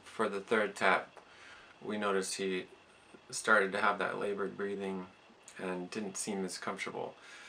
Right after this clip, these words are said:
Uh, I think he was getting breath rates forty up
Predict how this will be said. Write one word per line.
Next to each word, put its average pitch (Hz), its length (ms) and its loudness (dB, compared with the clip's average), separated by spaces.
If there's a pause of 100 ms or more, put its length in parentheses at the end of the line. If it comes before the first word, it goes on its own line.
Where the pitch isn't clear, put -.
(560)
Uh, - 280 0
I - 60 -2
think 101 220 -4
he 113 80 -4
was 101 180 -4
getting 104 260 0
breath 98 280 6
rates 92 440 -2 (140)
forty 95 480 0 (160)
up - 220 -2